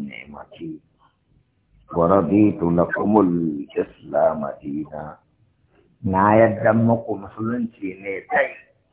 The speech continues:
addini. Ya ne, me yake da suna?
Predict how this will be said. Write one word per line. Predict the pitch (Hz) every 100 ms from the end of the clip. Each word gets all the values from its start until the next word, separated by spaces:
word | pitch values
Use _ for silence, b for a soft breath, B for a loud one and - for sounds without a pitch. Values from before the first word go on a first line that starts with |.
| _
addini. | 98 87 - 78 73 69 - - - _ _ _ _ _ _ _ _ _ _ _ _ _ _ _ _ _ _ _ _ _ _ _ -
Ya | 67 85
ne, | 85 85 76 73 76
me | 85
yake | 98 87
da | 85
suna? | 101 120